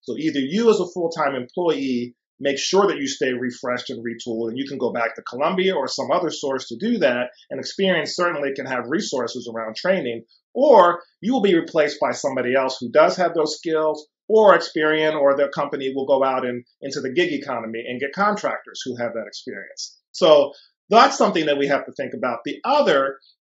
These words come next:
is the soft skills. So in addition to having all these technological skills and technical and applied analytical skills, who has the soft skills to be able to work with the technology? Um, you know,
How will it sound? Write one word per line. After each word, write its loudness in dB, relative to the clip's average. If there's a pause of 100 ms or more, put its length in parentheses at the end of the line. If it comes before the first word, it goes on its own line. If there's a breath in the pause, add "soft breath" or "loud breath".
is -4 (160)
the -6
soft 2
skills. -10 (100)
So 6
in -4
addition 4
to 2
having 4
all 4
these -4
technological 0
skills -2
and -12
technical -2
and -4
applied -2
analytical -4
skills, -4 (920)
who 2
has 2
the -12
soft 2
skills -2
to -8
be 0
able 4
to -4
work 4
with -4
the -12
technology? -12 (320)
Um, -4
you -10
know, -8